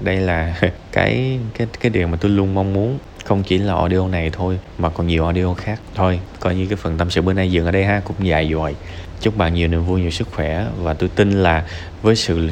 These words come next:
những cái sự lựa chọn đúng đắn và thông minh của bạn thì bạn sẽ sớm và có sự tử tế nữa ha. Trong bạn có rất nhiều sự tử tế khi mà tiếp tục làm,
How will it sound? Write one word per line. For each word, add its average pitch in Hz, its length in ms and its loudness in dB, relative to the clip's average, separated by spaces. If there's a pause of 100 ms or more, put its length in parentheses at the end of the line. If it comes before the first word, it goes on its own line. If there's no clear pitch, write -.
(120)
những 85 160 0
cái 110 200 2
sự - 380 -2
lựa 80 180 4
chọn 80 260 0
đúng 104 160 0
đắn 110 220 -2
và 110 80 0
thông 92 220 -2
minh 92 200 0
của 98 100 2
bạn 78 280 0
thì 80 200 -4 (180)
bạn 80 180 0
sẽ - 160 0
sớm 104 320 0 (260)
và 90 160 2
có - 120 0
sự 98 160 2
tử 90 180 2
tế 117 260 2
nữa 139 100 2
ha. 123 240 2 (160)
Trong 104 180 0
bạn 85 200 0
có 113 160 0
rất 135 120 0
nhiều 113 180 2
sự 78 180 0
tử 80 140 0
tế 104 240 2
khi 117 160 -4
mà 90 60 0
tiếp - 220 0
tục 85 180 -2
làm, 82 320 2